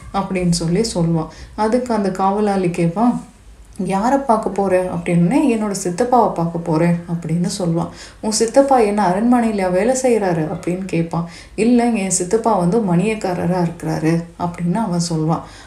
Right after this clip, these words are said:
"அதுக்கு எதுக்குப்பா எங்க பின்னாடியே வர? எங்க முன்னாடி போக வேண்டியதானே?" அப்படின்னு சொல்லி கேட்பான். "இல்ல, இல்ல,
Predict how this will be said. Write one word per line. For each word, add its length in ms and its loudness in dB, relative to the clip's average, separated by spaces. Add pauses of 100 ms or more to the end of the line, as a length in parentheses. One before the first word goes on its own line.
"அதுக்கு 380 2
எதுக்குப்பா 440 2
எங்க 220 0
பின்னாடியே 560 0
வர? 320 2
எங்க 320 -2
முன்னாடி 340 2
போக 260 2
வேண்டியதானே?" 480 0 (260)
அப்படின்னு 320 -2
சொல்லி 340 -2
கேட்பான். 440 -2 (300)
"இல்ல, 300 2
இல்ல, 480 0